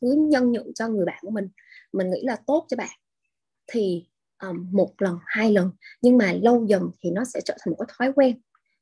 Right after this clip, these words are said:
Và, ừ, đôi khi ấy, mình giúp cho người khác nhưng mà người ta không biết cảm ơn mình. Ờ, không biết cảm ơn mình. Và thậm chí nếu như mà các anh chị mà cho vay một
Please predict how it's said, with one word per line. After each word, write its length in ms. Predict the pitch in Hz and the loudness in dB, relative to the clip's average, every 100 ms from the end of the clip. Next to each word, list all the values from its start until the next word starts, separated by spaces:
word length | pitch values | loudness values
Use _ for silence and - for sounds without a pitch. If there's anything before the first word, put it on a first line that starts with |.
| _ | _
Và, 380 | 190 185 165 143 - - - | -6 -4 -4 -8 -16 -20 -10
ừ, 60 | 185 196 - | -8 -8 0
đôi 180 | - 254 247 | 6 6 8
khi 240 | 254 240 | 4 6
ấy, 120 | 285 - _ _ _ - | 2 0 _ _ _ -2
mình 240 | 196 175 175 | 0 2 4
giúp 140 | 330 - _ | 2 2 _
cho 160 | - 214 | -6 -2
người 120 | 190 | -2
khác 260 | 180 254 277 _ _ - | 0 -4 -4 _ _ -2
nhưng 180 | 220 202 | 0 2
mà 80 | |
người 180 | 175 180 | 0 0
ta 160 | 170 196 | -2 -8
không 200 | - 226 | -4 -2
biết 100 | 262 | -2
cảm 140 | - 196 | -4 -6
ơn 200 | 220 208 | -2 0
mình. 100 | 202 - _ _ _ _ - | 0 -2 _ _ _ _ -14
Ờ, 60 | 170 | -14
không 160 | - 220 | -2 -2
biết 60 | 233 | 0
cảm 100 | 196 | 0
ơn 160 | 202 | 0
mình. 120 | 196 180 - - - - | 0 -2 -8 -20 -20 -4
Và 120 | 190 190 | -2 0
thậm 120 | - - | -4 0
chí 220 | 233 - 269 | 0 2 4
nếu 200 | 285 285 | 6 8
như 120 | 349 294 | 8 8
mà 120 | 202 | 4
các 140 | 262 | 0
anh 100 | 262 | -2
chị 100 | - 185 | -2 -6
mà 80 | 180 | -6
cho 140 | 233 | -6
vay 140 | 240 | -4
một 100 | 226 | -4